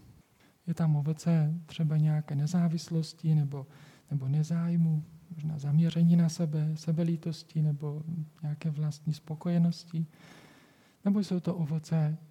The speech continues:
ovoce spravedlnosti, ovoce ducha,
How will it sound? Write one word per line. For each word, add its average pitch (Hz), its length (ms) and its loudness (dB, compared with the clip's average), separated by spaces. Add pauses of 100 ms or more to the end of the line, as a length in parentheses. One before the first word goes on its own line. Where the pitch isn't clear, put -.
(180)
ovoce 151 360 -6
spravedlnosti, 151 1040 -4 (500)
ovoce 147 440 -6
ducha, 139 340 -10